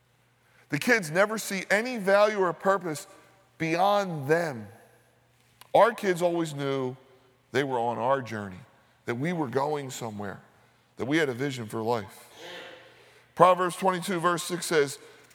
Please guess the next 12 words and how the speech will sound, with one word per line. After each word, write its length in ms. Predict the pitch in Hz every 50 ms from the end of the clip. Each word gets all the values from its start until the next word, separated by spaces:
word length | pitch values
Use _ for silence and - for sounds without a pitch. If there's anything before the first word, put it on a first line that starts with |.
| _ _ _
"Train 500 | - - - - 175 175 185 185 170 151
them 460 | 131 127 123 120 117 117 117 113 113 113 - - _ _ _ _ _ _ -
in 140 | 110 104
the 60 | 98 101
way 600 | 95 104 120 135 139 139 135 135 135 135 131 123 - - - - _ _ _ _ _
they 180 | - 110 113 113
should 240 | - - 113 101 -
go." 160 | - 101 92 92 95 - _ _ _ _ _ _ _ _ _ _ _ _ _ _ _ _ _ _ _ _ _ _ _ _ _ _ _ _ _ _ _ -
Every 200 | 160 170 165 156
home 180 | 165 160 160
needs 200 | 160 156 147 135
grace. 540 | 131 147 151 147 147 143 143 - - - -